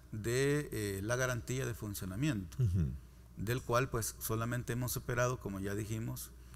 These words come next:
Speaker 1: desde octubre del año pasado que finalizó el contrato.
Speaker 2: Ok, no
Speaker 1: Eh,
Speaker 2: hay
Speaker 1: corren,
Speaker 2: compra entonces,
Speaker 1: no,
Speaker 2: porque
Speaker 1: corren dos años.
Speaker 2: no hay más compra, ok.
Speaker 1: Corren dos años en los cuales tenemos aún la garantía de funcionamiento vigente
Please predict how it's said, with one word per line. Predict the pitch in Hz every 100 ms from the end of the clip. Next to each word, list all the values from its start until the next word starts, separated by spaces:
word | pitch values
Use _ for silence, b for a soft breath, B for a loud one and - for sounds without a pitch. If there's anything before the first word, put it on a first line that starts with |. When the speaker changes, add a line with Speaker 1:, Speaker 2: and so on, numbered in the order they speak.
| B -
Speaker 1:
desde | 107 117 117 135 -
octubre | 104 90 147 151 117
del | 101 95
año | 101 113
pasado | 120 127 123 131 120
que | 127 143 - -
finalizó | - 117 101 98 101 151
el | 135
contrato. | 110 104 101 98 - 143 - -
Speaker 2:
Ok, | 98 90 87 -
no | 139 139
Speaker 1:
Eh, | 160
Speaker 2:
hay | 165
Speaker 1:
corren, | 127 123
Speaker 2:
compra | 147 139 131
entonces, | 104 139 110
Speaker 1:
no, | 107 -
Speaker 2:
porque | 92 101
Speaker 1:
corren | 127 139 143
dos | 143 139
años. | 139 139 156
Speaker 2:
no | 123
hay | 131
más | 127 107
compra, | 104 85 65 65
ok. | -
Speaker 1:
Corren | 127 143 147
dos | 143 139
años | 143 151 143
en | 127
los | 113
cuales | - 123 131 127 -
tenemos | - 107 117 131 127
aún | 127 131
la |
garantía | 127 127 123 131 123
de | 117
funcionamiento | 117 110 120 123 127 - 127
vigente | 135 131 123 -